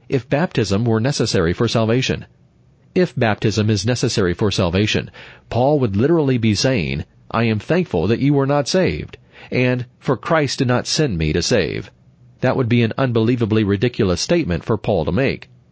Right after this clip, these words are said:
Further, when Paul gives a detailed outline of what he considers the gospel, why does he neglect to mention baptism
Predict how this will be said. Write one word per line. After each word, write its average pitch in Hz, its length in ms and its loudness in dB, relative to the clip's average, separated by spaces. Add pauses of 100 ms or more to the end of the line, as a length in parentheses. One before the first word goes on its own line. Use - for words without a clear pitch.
(460)
Further, 156 420 0 (220)
when 135 140 -2
Paul 175 240 2
gives 143 260 0
a 117 60 0
detailed 120 460 0
outline 78 440 0
of 101 100 0
what 117 140 0
he 127 140 0
considers 110 460 -2
the 98 60 0
gospel, 120 540 -2 (260)
why 120 200 0
does 175 180 0
he 143 80 2
neglect 120 440 0
to 120 80 0
mention 131 420 0
baptism 131 580 0